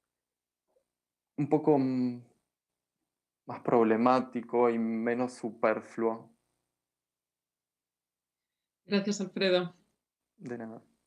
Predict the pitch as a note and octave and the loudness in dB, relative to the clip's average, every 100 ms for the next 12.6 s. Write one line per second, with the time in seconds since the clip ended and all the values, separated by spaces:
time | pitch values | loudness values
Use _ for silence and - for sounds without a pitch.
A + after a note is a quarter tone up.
0 | _ _ _ E3+ F3+ F3 E3+ D#3 E3 D#3+ | _ _ _ -6 -2 0 -2 -2 -2 -2
1 | D#3+ D3+ D3+ D3 D3+ D3 D#3+ D#3 D3 D3 | -4 -6 -6 -6 -6 -4 -4 -4 -6 -6
2 | D3+ C#3+ D3 _ _ _ _ - - - | -4 -6 -8 _ _ _ _ -20 -20 -20
3 | _ _ - D#3 D3 B2 C#3+ C#3 D3 _ | _ _ -2 -2 0 0 -2 -2 -8 _
4 | _ - D#3+ D#3 D3+ D3 D3+ D3+ D#3 - | _ -4 -2 0 -2 -6 -10 -10 -12 -14
5 | _ _ _ _ _ _ _ _ - F3+ | _ _ _ _ _ _ _ _ -2 2
6 | F3 E3+ D#3+ D#3 E3 F3 F#3 F#3 G3+ G3 | 4 4 2 2 2 2 2 4 2 2
7 | E3+ D#3+ E3+ F#3+ G3+ - - E3 D#3 D3+ | -2 0 2 2 0 -4 -2 -2 0 -2
8 | C#3+ - D#3 E3 F3 F3+ - F3+ F3+ F3 | -6 -6 -2 2 2 2 4 4 6 4
9 | F3+ F3 F3 E3+ F3+ F3 E3+ - A3 A3+ | 2 0 0 0 0 0 -2 -2 -2 -4
10 | - - - - E3 D3+ D3+ D3+ D3 D3 | -8 -18 -20 -10 -6 -2 -2 -2 -2 -4
11 | D3+ D3+ D3 C#3+ C#3 - - D3+ D3 F3+ | -6 -6 -6 -8 -12 -14 -6 -6 -4 -2
12 | F3 E3+ F#3+ G3 G3+ | -2 -2 -2 0 -2